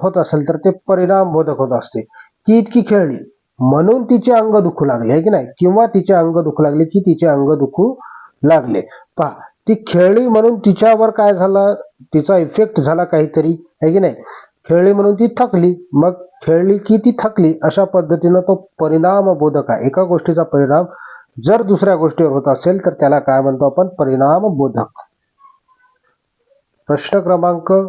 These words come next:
सहावा तुमच्या स्क्रीनवर आहे विद्यार्थी मित्रांनो. प्रश्न क्रमांक सहावा पहा,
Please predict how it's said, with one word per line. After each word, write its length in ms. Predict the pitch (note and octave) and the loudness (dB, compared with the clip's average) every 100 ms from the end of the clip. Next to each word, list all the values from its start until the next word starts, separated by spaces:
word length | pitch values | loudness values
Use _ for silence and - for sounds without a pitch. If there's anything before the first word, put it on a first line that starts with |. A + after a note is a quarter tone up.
| F#3+ _ _ _ - | -10 _ _ _ -6
सहावा 280 | A2+ B2 D#3+ | -2 0 -2
तुमच्या 340 | E3+ E3 F3+ | 0 0 0
स्क्रीनवर 520 | E3 - D3 D3+ D#3+ D3+ | -2 -2 0 2 0 0
आहे 200 | C3+ D3+ | -2 -2
विद्यार्थी 440 | C#3 C3+ D3+ D3+ | -2 -4 -2 0
मित्रांनो. 560 | D3+ D3+ D3+ D3+ D#3+ D#3+ _ _ _ _ _ _ _ _ _ _ _ _ _ _ - | 0 0 0 0 -2 -6 _ _ _ _ _ _ _ _ _ _ _ _ _ _ -6
प्रश्न 280 | D3+ D3 F#3+ | -6 -2 -2
क्रमांक 360 | F3 F#3 F3+ F3+ | 0 -2 -2 -2
सहावा 320 | F3 D3+ E3 | -2 -2 -2
पहा, 260 | D#3+ D3 | -2 -6